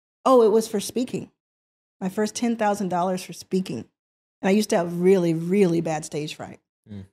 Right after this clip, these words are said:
Speaker 1: I got my first ten thousand dollars for speaking, which in itself was a whole story. I remember thinking, "Are you, are you kidding me?" Like, I didn't make ten thousand dollars in a year,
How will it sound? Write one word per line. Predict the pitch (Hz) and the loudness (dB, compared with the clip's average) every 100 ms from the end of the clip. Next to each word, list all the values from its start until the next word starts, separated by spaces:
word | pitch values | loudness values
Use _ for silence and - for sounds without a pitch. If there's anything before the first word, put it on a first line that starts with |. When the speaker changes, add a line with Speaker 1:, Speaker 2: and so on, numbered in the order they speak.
| _ _ _ | _ _ _
Speaker 1:
I | - | -6
got | 196 | -2
my | 202 | -2
first | 185 247 254 | -2 -2 -2
ten | - 247 240 | -4 -2 -2
thousand | 226 202 196 | -2 -2 -2
dollars | 175 170 170 | -2 -2 -6
for | - | -12
speaking, | - 170 156 | -6 -6 -4
which | 151 180 | -6 -6
in | |
itself | 175 - 202 | -6 -2 -2
was | 175 160 | -2 -6
a | |
whole | 165 143 | -8 -8
story. | - 113 101 - _ _ _ _ _ _ _ _ - | -8 -10 -12 -18 _ _ _ _ _ _ _ _ -6
I | 247 | -2
remember | 254 254 233 | 0 2 0
thinking, | 226 208 185 170 - _ _ - | -4 -6 -8 -10 -14 _ _ -6
"Are | 220 | -2
you, | 269 381 - _ _ _ - | 0 -2 -4 _ _ _ -6
are | |
you | 214 311 | -2 -2
kidding | - 196 226 339 | -4 -6 -6 -6
me?" | 381 _ 233 | -10 _ -4
Like, | - | 0
I | 233 | 0
didn't | 285 349 247 | 2 2 2
make | 202 | 0
ten | - 214 | -2 -4
thousand | 185 185 | -2 -2
dollars | 180 180 180 | -2 -2 -2
in | 170 | -4
a | |
year, | 160 165 254 392 180 - | -4 -4 -2 -2 -4 -6